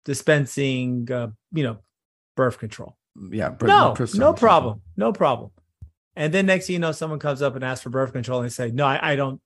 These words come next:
Speaker 1: I don't believe, I, I don't believe in that."
Speaker 2: No,
Speaker 1: But you
Speaker 2: I mean
Speaker 1: hired them based on a false precipice. So I, I, I think
Speaker 2: Well, I'll tell you, wouldn't,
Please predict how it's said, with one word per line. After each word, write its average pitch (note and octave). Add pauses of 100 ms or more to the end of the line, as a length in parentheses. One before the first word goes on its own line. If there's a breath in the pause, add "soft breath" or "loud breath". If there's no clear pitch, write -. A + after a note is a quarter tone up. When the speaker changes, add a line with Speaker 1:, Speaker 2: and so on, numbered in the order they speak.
(100)
Speaker 1:
I C#3+
don't C3
believe, B2
I, B2
I C#3
don't B2+
believe A#2+
in A#2
that." A2+ (1400)
Speaker 2:
No, C#4
Speaker 1:
But A#3
you A3
Speaker 2:
I -
mean D#3+
Speaker 1:
hired G3+
them F3+
based E3
on D3+
a C#3
false C3
precipice. B2+
So C3
I, C#3+
I, -
I C#3+
think D3 (100)
Speaker 2:
Well, D3
I'll D#3
tell F3
you, C#3+
wouldn't, C#3